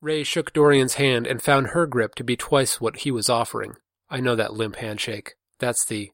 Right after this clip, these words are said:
'I'm trying to be fuckable, feel how sensitive I am' handshake. It's as if there's only one person up here and everyone else is just a clone of the same asshole." She barely committed to the smile she gave as she said,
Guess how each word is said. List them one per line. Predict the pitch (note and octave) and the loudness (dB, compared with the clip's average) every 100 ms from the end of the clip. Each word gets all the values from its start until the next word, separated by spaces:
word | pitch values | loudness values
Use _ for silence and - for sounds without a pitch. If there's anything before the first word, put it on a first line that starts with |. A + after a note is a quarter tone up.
| _ | _
'I'm | C3 | -10
trying | - D#3 C3 | -2 0 0
to | |
be | A#2 | -2
fuckable, | G#2+ - C3+ B2+ G2+ F#2 | -2 -2 0 -2 -4 -6
feel | - D3+ A#2 | -4 -2 0
how | A2 | -2
sensitive | - D3 C#3 A2 G2 | 0 0 0 -2 -4
I | F#2+ | -6
am' | F#2+ F#2+ - | -8 -10 -12
handshake. | G#2+ G2 - - - _ _ _ | -10 -10 -10 -12 -16 _ _ _
It's | C#3 | 0
as | C#3+ D3+ | 4 4
if | D3 | 4
there's | C#3 | 4
only | C#3 C3+ | 6 6
one | B2+ C3 | 4 2
person | C3 D3+ - G#2+ | 4 4 4 -4
up | - | -6
here | A#2 G2+ | -8 -6
and | G#2 | -4
everyone | G#2+ A#2 A2+ | -2 0 0
else | A2 A2 G#2+ | 0 -2 -8
is | |
just | - G#2+ A2 | -6 -6 -6
a | |
clone | - B2 A#2 | -4 -4 -4
of | G2+ | -6
the | G2 | -6
same | - G#2+ G#2 | -6 -4 -4
asshole." | G2+ - G2 F#2+ - _ _ _ - | -2 -4 -4 -8 -10 _ _ _ -8
She | D#3+ | 2
barely | C3 C#3 C3 B2 | 6 6 6 0
committed | C3+ B2 A#2+ | 0 0 0
to | C3 | -2
the | B2 | 0
smile | - B2+ B2 A2+ | 2 4 4 2
she | - A#2+ | 0 -2
gave | A2+ G#2+ G#2 | 0 0 0
as | G#2+ | -2
she | - | -4
said, | A2+ A#2 A2 | -4 -6 -8